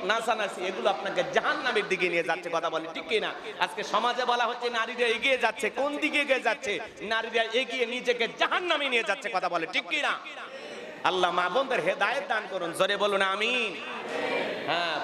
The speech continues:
পর্দা মানবেন, হেজাব মানবেন, তাহলে নারীরা ভালো থাকবে। ইসলামকে অনুসরণ করতে হবে।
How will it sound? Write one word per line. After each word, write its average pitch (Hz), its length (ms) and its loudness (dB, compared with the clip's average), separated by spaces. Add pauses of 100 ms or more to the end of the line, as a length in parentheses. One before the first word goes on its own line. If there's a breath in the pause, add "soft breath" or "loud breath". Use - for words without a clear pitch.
পর্দা 202 340 2
মানবেন, 180 400 -2
হেজাব 180 400 2
মানবেন, 170 340 -2
তাহলে 196 300 0
নারীরা 170 380 -2 (220)
ভালো 175 200 -2 (100)
থাকবে। 143 280 -6 (1080)
ইসলামকে 254 440 2
অনুসরণ 254 500 2
করতে 214 280 0
হবে। 170 240 0